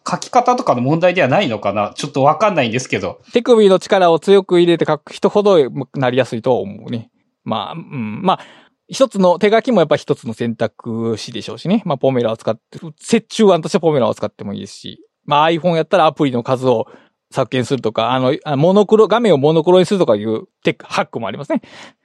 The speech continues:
Speaker 1: ああ、そんなんもあるんだ。まあ、割と標準機能でね、あの、いろんな制限かけてあげるだけでだいぶ効果はあると思うんですけど。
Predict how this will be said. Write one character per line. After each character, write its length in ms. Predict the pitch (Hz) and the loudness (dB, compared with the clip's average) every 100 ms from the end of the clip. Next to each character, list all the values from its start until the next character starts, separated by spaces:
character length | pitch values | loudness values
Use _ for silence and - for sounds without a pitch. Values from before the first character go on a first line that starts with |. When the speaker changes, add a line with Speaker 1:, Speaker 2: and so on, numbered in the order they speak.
| _ _ - | _ _ -8
Speaker 1:
あ 280 | 135 156 151 | 0 2 0
あ、 20 | |
そ 180 | - 233 | -2 -2
ん 60 | 262 | 0
な 80 | |
ん 60 | 214 | 2
も 160 | 127 135 | 2 0
あ 40 | |
る 120 | 131 | -2
ん 60 | 101 | -8
だ。 100 | 104 | 2
ま 100 | 233 | 2
あ、 80 | 151 | 4
割 220 | 214 277 | 2 0
と 120 | 247 | -6
標 280 | 226 294 285 | -4 -6 -6
準 240 | 302 285 | -8 -6
機 120 | 302 | -4
能 200 | 262 127 | -2 -2
で 100 | 92 | -4
ね、 140 | 95 196 | -8 -8
あ 160 | 190 | -8
の、 100 | 226 | -8
い 100 | 175 | -8
ろ 140 | 147 202 | -8 -6
ん 40 | |
な 60 | 214 | -6
制 220 | - 233 | -6 -6
限 160 | 226 147 | -4 -6
か 140 | - | -6
け 120 | 139 | -6
て 100 | 139 | -2
あ 80 | 143 | -2
げ 120 | 147 | -2
る 80 | 143 | -4
だ 120 | 147 | -4
け 100 | 143 | -4
で 80 | 98 | -4
だ 100 | 139 | -2
い 40 | 175 | -2
ぶ 100 | 175 | 0
効 160 | 185 | 0
果 120 | 107 | 2
は 100 | 98 | 2
あ 40 | 101 | 2
る 80 | 92 | -2
と 100 | 87 | -8
思 140 | 90 | -10
う 20 | |
ん 20 | 82 | -10
で 60 | |
す 100 | - | -14
け 100 | - | -14
ど。 220 | 85 - | -14 -16